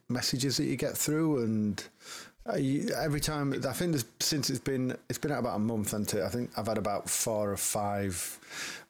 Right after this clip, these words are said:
quite significant updates to download, but I've not really, I've not really noticed anything. I think a lot of the complaints have been joining convoys and playing online and stuff like that, and I've not really done any of that,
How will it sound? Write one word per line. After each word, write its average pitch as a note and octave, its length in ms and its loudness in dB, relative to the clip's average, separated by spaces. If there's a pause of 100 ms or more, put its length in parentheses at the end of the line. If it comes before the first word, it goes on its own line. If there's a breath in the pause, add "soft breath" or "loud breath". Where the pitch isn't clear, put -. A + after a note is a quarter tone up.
(120)
quite G2 380 -2
significant G2 760 -2
updates - 680 -4 (680)
to - 120 -2
download, F2+ 580 0
but G2 200 0 (500 loud breath)
I've A2+ 180 -2
not C3+ 160 0
really, F#2 480 0
I've F2 120 -2
not G2+ 120 0
really F2 240 0
noticed F#2+ 320 0
anything. G2 300 -2
I G#2+ 60 0
think E3+ 180 0
a D3 80 2
lot C3 140 0
of B2+ 40 0
the A#2 60 -2
complaints G2 440 -2
have F2+ 120 -2
been G#2 120 0
joining G2+ 300 0
convoys F#2+ 460 0
and E2+ 100 0
playing G2 240 0
online F#2+ 400 0
and F2 100 0
stuff - 220 -2
like F2 140 0
that, G2 200 -2
and F#2+ 120 0
I've F2+ 120 -2
not A2 160 -2
really E2+ 260 0
done G2 200 0
any E2+ 220 0
of D#2 120 -4
that, E2 280 -2